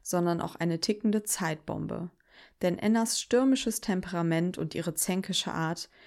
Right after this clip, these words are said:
kamen unter dem Einfluss von schwarz gebranntem Whisky besonders gut zur Geltung. Den ganzen Abend zankte sie, provozierte die Gäste und flirtete hemmungslos mit den anwesenden Männern.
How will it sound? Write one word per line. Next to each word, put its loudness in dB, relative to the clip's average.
kamen 2
unter -2
dem 0
Einfluss -2
von -4
schwarz -4
gebranntem -4
Whisky -4
besonders -2
gut -12
zur -10
Geltung. -10
Den 2
ganzen 0
Abend -2
zankte 0
sie, -2
provozierte 0
die -2
Gäste -2
und 0
flirtete 0
hemmungslos -2
mit -2
den -2
anwesenden -2
Männern. -6